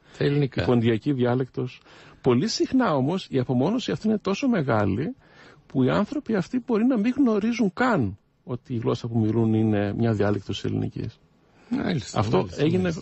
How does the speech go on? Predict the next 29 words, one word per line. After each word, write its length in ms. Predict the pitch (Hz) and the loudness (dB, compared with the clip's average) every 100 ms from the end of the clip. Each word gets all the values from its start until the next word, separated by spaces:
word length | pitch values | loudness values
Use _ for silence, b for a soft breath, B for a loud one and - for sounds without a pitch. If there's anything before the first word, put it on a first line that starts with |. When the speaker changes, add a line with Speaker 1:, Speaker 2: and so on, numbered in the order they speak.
| - | -4
Speaker 2:
μπορεί 220 | 120 143 | -2 0
να 80 | 175 | 0
έγινε 180 | 180 180 | -2 -2
γνωστό 300 | 170 160 240 | -2 0 0
μόνο 200 | 208 196 | 0 0
πολύ 260 | 175 175 | 0 -2
πρόσφατα. 680 | 196 123 110 - 98 85 110 - 147 | 0 0 -2 -4 -8 -6 -8 -10 -4
Speaker 1:
Αλλά 160 | 110 104 | 0 2
Speaker 2:
Και 60 | |
Speaker 1:
η 80 | 123 | 2
Speaker 2:
με 100 | 117 | 2
Speaker 1:
απο-, 100 | 104 | -2
η 160 | - 113 | -4 -4
απομόνωση 580 | 104 120 131 175 180 - | -2 0 2 2 0 0
δεν 140 | 175 | 0
ήταν 220 | 151 117 104 | 0 0 0
αρκούντος 600 | 98 - 139 110 101 98 | -2 -2 0 2 0 -2
μεγάλη 420 | 95 107 98 95 | 0 0 0 0
για 200 | 92 92 | -2 -2
να 300 | 95 92 85 B B B _ - | 0 0 -2 B B B _ -20
ξεφύγουν 580 | - - 113 123 107 107 | -4 -2 0 0 0 0
από 120 | 98 - | -2 -4
τον 120 | 104 | -4
εξισλαμισμό, 840 | 95 - 101 98 95 - 98 87 85 | -4 -6 -4 -2 2 0 0 -4 -4
έτσι; 340 | 107 - 82 80 | -4 -6 -10 -4
Speaker 2:
Αυτό 300 | - - 175 | -4 0 2
ναι, 180 | 294 - | 2 0
βέβαια, 340 | 113 104 95 | -2 -4 -6
βέβαια, 300 | 104 - - | -6 -8 -8